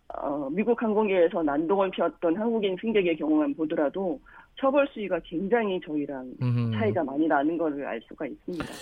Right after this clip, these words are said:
Speaker 2: 그러면 승무원들 입장에서는 그런 어떤 기내 소란이라든가 기내에서 이제 성추행 같은 범죄가 일어났을 경우에 처벌 기준이라든가 이런 것들을 우리나라도 좀 강화해야 된다, 이렇게 지금 보고 계시는 건가요?
Speaker 1: 그렇죠. 당연히
Speaker 2: 음흠.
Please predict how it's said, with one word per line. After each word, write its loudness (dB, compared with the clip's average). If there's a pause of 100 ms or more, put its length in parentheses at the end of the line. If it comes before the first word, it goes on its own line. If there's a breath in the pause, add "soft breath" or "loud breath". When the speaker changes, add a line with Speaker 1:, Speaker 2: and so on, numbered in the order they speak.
(320 loud breath)
Speaker 2:
그러면 2
승무원들 2
입장에서는 2
그런 2
어떤 0
기내 4
소란이라든가 2
기내에서 2
이제 -4
성추행 -2
같은 -2
범죄가 0
일어났을 0
경우에 0 (380 loud breath)
처벌 6
기준이라든가 2
이런 4
것들을 0
우리나라도 4
좀 -6
강화해야 6
된다, 2
이렇게 0
지금 0
보고 2
계시는 -2
건가요? 0 (680 soft breath)
Speaker 1:
그렇죠. 2
당연히 2
Speaker 2:
음흠. 0